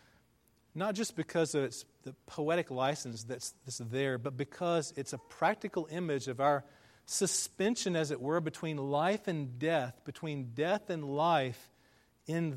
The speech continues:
this world. In this world, we often feel suspended between future joy that we anticipate in the book of Revelation and present anguish that we feel so heavily, so heavily now. A pastor friend of mine who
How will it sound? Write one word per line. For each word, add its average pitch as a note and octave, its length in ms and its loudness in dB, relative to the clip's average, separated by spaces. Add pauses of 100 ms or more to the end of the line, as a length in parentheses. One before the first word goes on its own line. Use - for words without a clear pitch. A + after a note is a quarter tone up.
this E3 340 0
world. C3+ 540 -2 (420)
In G3+ 140 2
this A#3 200 2
world, G3 260 4
we D#3 200 0
often E3+ 400 2
feel G#3 540 -2
suspended F#3 680 -2
between D3 380 -4
future G#3+ 480 0
joy C#3 680 4
that D3+ 120 2
we D3 200 2
anticipate C3 640 -4
in C3 60 -6
the C3 60 -4
book C3+ 160 -2
of C3 100 -2
Revelation C#3+ 540 2 (920)
and C#3+ 640 0 (420)
present E3+ 520 -2 (180)
anguish C3+ 600 -6
that - 120 -10
we B2 100 -8
feel C3+ 300 -6
so B2+ 160 -6
heavily, B2 500 -4 (180)
so - 200 -4
heavily D3 480 -2
now. D3 260 -8 (960)
A B2+ 60 -4
pastor F#3 520 2
friend E3 380 -2
of C#3+ 80 0
mine C3 640 -4
who C3+ 200 -4